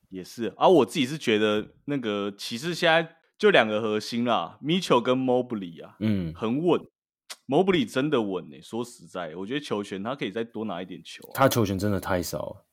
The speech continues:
Speaker 1: 真的有够少，但是他那些插板得分那些很稳的。
Speaker 2: 嗯。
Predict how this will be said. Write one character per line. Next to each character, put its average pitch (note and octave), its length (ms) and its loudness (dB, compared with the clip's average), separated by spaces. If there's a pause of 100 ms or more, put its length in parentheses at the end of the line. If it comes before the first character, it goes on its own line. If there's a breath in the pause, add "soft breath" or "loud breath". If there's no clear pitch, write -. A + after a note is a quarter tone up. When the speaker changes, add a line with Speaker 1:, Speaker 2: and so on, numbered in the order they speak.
(120)
Speaker 1:
真 B2+ 180 -6
的 B2+ 100 0
有 F2+ 100 0
够 G#2 220 -4
少， D2+ 340 -14 (140 soft breath)
但 G#3+ 180 4
是 G3 60 2
他 G3 120 8
那 G3+ 100 2
些 G3 120 4
插 F3 400 4
板 F#2 460 -2
得 G#2 180 -2
分 A#2+ 160 -4
那 C3 80 -4
些 C3 160 -4
很 A2 320 -4
稳 G2+ 240 0
的。 D2 280 -14 (260)
Speaker 2:
嗯。 F2 340 -4